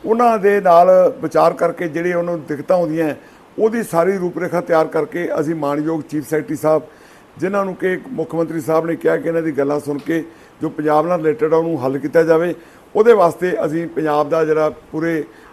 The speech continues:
ਆੜ੍ਹਤੀਆ ਵਰਗ ਦਾ ਇਜਲਾਸ ਸੱਦਿਆ। ਤੇ ਮੈਂ ਤੁਹਾਡੇ ਰਾਹੀਂ ਪੂਰੇ ਪੰਜਾਬ ਦੇ ਆੜ੍ਹਤੀਆ ਵਰਗ ਨੂੰ ਬੇਨਤੀ ਕਰਦਾ ਕਿ ਮਿਤੀ ਅਠਾਈ ਨੌਂ ਦੋ ਹਜ਼ਾਰ ਪੱਚੀ ਦਿਨ ਐਤਵਾਰ ਸਵੇਰੇ ਦਸ ਵਜੇ ਅਨਾਜ ਮੰਡੀ ਜਗਰਾਓਂ ਵਿਖੇ,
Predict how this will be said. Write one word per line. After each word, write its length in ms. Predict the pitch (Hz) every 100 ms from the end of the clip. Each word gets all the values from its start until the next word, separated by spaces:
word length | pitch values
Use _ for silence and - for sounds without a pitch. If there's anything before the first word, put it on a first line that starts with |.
| -
ਆੜ੍ਹਤੀਆ 280 | 147 131 175
ਵਰਗ 180 | 156 160
ਦਾ 120 | 160
ਇਜਲਾਸ 360 | 143 139 143 143
ਸੱਦਿਆ। 340 | 123 170 175 170 - - _
ਤੇ 60 | 156
ਮੈਂ 180 | 160 165
ਤੁਹਾਡੇ 400 | 135 147 180 190
ਰਾਹੀਂ 240 | 190 175 - - - 165
ਪੂਰੇ 160 | 196
ਪੰਜਾਬ 400 | 240 175 156 151
ਦੇ 100 | 170
ਆੜ੍ਹਤੀਆ 280 | 165 160 175
ਵਰਗ 180 | 151 147
ਨੂੰ 120 | 156
ਬੇਨਤੀ 300 | 143 131 160
ਕਰਦਾ 360 | 151 147 165 151 - - - -
ਕਿ 120 | 156
ਮਿਤੀ 320 | 143 143 175
ਅਠਾਈ 460 | 156 127 147 175 160 - - - 127
ਨੌਂ 220 | 151 160
ਦੋ 180 | 143 156
ਹਜ਼ਾਰ 320 | 156 147 135 - - _
ਪੱਚੀ 320 | 147 - 180 175 - -
ਦਿਨ 180 | 151 147
ਐਤਵਾਰ 420 | 143 151 165 165
ਸਵੇਰੇ 260 | 127 147
ਦਸ 260 | 135 139 139
ਵਜੇ 220 | 165 165
ਅਨਾਜ 300 | 151 143 160
ਮੰਡੀ 340 | 160 151 156 147 - - _
ਜਗਰਾਓਂ 340 | 156 160 180 185
ਵਿਖੇ, 200 | 170